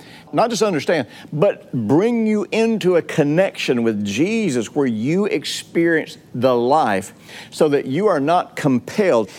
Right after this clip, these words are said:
See, believers who jump off into other religions. You know, right now I'm dealing with some people,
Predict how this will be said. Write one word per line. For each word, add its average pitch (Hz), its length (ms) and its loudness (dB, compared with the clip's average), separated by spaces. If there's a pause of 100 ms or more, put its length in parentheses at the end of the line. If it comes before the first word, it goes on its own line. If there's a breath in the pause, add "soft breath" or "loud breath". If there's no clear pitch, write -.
(140)
See, 220 180 2
believers 226 840 2
who 196 260 0
jump 170 360 0
off 185 220 2
into 151 240 0
other 135 240 0
religions. 113 640 -4 (380 loud breath)
You 123 80 0
know, 156 80 4
right 170 220 2
now 165 340 2
I'm 113 300 -2 (300)
dealing 147 260 2
with 135 140 0
some 113 180 -4
people, 135 420 -2